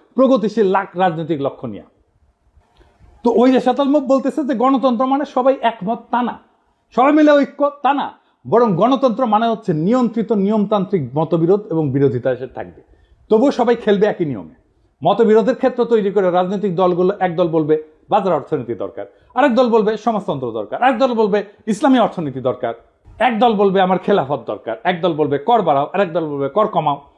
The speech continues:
এই যে প্রতিযোগিতা এবং মতানৈক্য, এটার নামই হচ্ছে অ্যাগনিজম, মানে স্বীকৃত দ্বন্দ্ব। এতে জনগণের ইচ্ছা প্রকাশ পায়,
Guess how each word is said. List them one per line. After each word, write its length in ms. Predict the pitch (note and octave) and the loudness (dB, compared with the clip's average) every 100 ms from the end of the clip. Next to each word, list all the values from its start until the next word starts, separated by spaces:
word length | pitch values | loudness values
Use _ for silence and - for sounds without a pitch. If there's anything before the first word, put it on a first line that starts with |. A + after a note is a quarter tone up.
| _ _ _ - | _ _ _ 2
এই 200 | D4+ D4+ | 4 4
যে 100 | E4+ | 2
প্রতিযোগিতা 640 | E4+ D4+ C4 B3 A3+ A#3 | 0 0 2 2 0 0
এবং 180 | A3+ A3 | 0 -2
মতানৈক্য, 560 | B3 B3 G#3 - D#3 - | -2 -2 -4 -2 -4 -2
এটার 160 | F3 A#3 | 0 4
নামই 260 | A#3+ C4 C4+ | 4 4 4
হচ্ছে 220 | C4+ D4 | 2 -2
অ্যাগনিজম, 460 | - F3+ E3 A2 F#2+ - _ _ - | -2 -2 -2 -8 -12 -18 _ _ -4
মানে 140 | F3+ | -2
স্বীকৃত 520 | G#3 - D#4 - D4+ B3+ | 0 0 0 2 2 2
দ্বন্দ্ব। 460 | D3+ D#3+ B2 E2 - _ _ - | 0 -2 -4 -12 -20 _ _ -2
এতে 220 | G#3 B3 | 2 2
জনগণের 480 | B3+ C4+ B3+ C4 A#3+ | 2 2 2 2 0
ইচ্ছা 240 | A3+ C4 | -2 -2
প্রকাশ 320 | B3 A#3 A3+ | -2 -2 -2
পায়, 200 | - A#3 | 0 -2